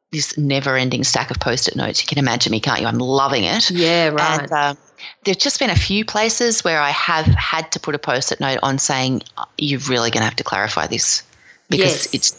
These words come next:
Speaker 1: just, I just feel like I'm, you know, drowning in words here and I have no idea what you're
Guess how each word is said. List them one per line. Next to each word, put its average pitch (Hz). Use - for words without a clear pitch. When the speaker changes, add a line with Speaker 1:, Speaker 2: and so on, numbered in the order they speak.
Speaker 1:
just, -
I 147
just -
feel 113
like 113
I'm, 120
you 139
know, 117
drowning 120
in 120
words 117
here 120
and 117
I 113
have -
no 135
idea 123
what 135
you're -